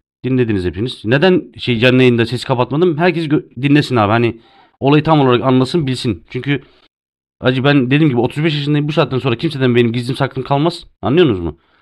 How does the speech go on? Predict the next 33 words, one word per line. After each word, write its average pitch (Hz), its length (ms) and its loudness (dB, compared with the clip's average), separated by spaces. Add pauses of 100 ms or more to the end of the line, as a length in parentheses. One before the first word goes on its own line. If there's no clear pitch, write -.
(340)
Efendim 139 340 0
şimdi 127 160 -4
gideyim 139 220 2
birine 139 420 2 (120)
salça 135 380 0
olayım. 135 340 0
Sonra 135 380 0
üstünü 143 360 -2
örtbas 147 360 -2
edeyim. 151 300 -2 (440)
Karakterinde 151 460 0
bir 143 60 2
insan 147 260 0
değilim. 151 320 -2 (600)
Herkes 160 320 0
dinlesin. 127 560 0
E, 123 140 -2 (320)
ne 151 100 4
olduğunu 151 260 4
anlasın. 170 420 0 (580)
Kimseye 170 280 0
hak 151 120 0
geçmesin. 104 400 -6
Benim 131 220 2
derdim 127 280 2
oydu. 120 360 0
İyi 175 180 2
oldu. 85 300 -2 (220)
Yani - 80 -8
çok 151 180 -8
güzel 101 180 -2
oldu. 120 320 -4 (880)
Yani 123 280 0